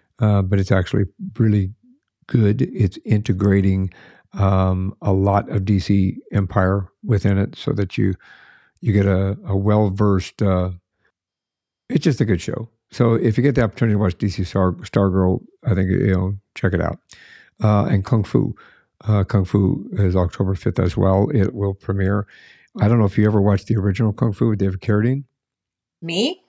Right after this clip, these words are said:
Speaker 1: Yeah,
Speaker 2: No.
Speaker 1: you.
Speaker 2: No.
Speaker 1: Um, I was a fan of the original Kung Fu, David Carradine. I think I told you this when I started to watch this. I wonder how they were gonna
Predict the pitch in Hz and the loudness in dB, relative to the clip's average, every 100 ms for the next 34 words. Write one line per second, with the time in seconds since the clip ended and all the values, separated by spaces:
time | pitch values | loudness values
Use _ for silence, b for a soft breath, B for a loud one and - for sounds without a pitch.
0 | _ _ _ - 107 117 110 107 - _ | _ _ _ -8 -4 -2 -2 -6 -10 _
1 | _ _ B B B 151 - 110 113 107 | _ _ B B B -14 -2 2 2 0
2 | 104 - 123 127 127 - 139 131 104 110 | -4 -4 0 2 2 2 0 0 0 0
3 | 98 98 139 110 - 104 98 95 104 - | 2 0 0 0 0 0 0 -2 -2 -4
4 | 98 101 117 90 95 95 92 151 123 - | -2 -2 -2 0 0 0 0 0 -2 0
5 | 131 131 98 95 95 98 92 - 101 92 | 0 2 0 0 0 -6 -8 -6 -6 -6
6 | 90 - 110 101 95 95 98 92 101 98 | -6 -2 -2 -2 -6 -8 -10 -6 -4 -4
7 | 95 98 92 | -10 -14 -16